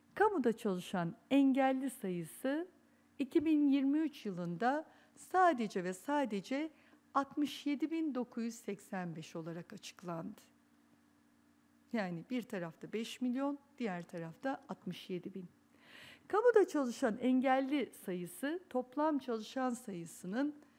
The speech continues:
yüzde bir nokta üçüne denk geliyor. Bunu buradan tekrar duymayan kulaklara, görmeyen gözlere hatırlatalım. Beşinci temamız yaşlılarla ilgili.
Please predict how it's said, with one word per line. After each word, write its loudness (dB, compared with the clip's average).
yüzde -2
bir -2
nokta -6
üçüne -6
denk -6
geliyor. -4
Bunu -4
buradan -2
tekrar -4
duymayan 0
kulaklara, -4
görmeyen 0
gözlere 0
hatırlatalım. -10
Beşinci -2
temamız 2
yaşlılarla 2
ilgili. -4